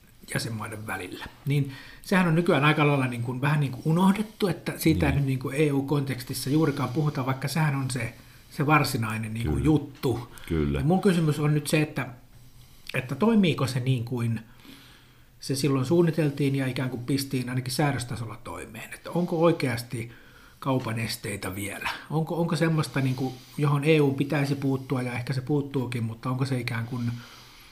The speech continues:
Speaker 1: haasteellista vai toimiiko se ikään kuin valtion rajoista piittaamatta markkinatalous nyt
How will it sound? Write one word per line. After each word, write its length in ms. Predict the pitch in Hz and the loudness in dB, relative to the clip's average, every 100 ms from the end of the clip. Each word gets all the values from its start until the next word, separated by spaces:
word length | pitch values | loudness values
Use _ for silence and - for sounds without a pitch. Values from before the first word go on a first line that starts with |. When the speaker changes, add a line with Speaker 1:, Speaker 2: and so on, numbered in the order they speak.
| - | -6
Speaker 1:
haasteellista 880 | - 185 170 - 123 110 107 - 127 | 4 8 8 4 -2 -2 -4 -6 -4
vai 120 | 123 | 0
toimiiko 480 | 131 180 165 156 139 | 4 6 6 2 2
se 220 | 131 127 | 0 0
ikään 200 | 135 139 | 0 0
kuin 140 | 127 127 | 0 0
valtion 400 | 135 127 120 117 | 0 0 -4 -2
rajoista 440 | 117 113 107 - - - - | -2 -4 -6 -12 -14 -8 -4
piittaamatta 720 | 143 - 113 98 98 - 117 | -2 -4 -6 -6 -8 -8 -4
markkinatalous 840 | 117 117 - 107 101 104 110 - | -4 -4 -8 -10 -10 -10 -12 -12
nyt 240 | - - | -14 -14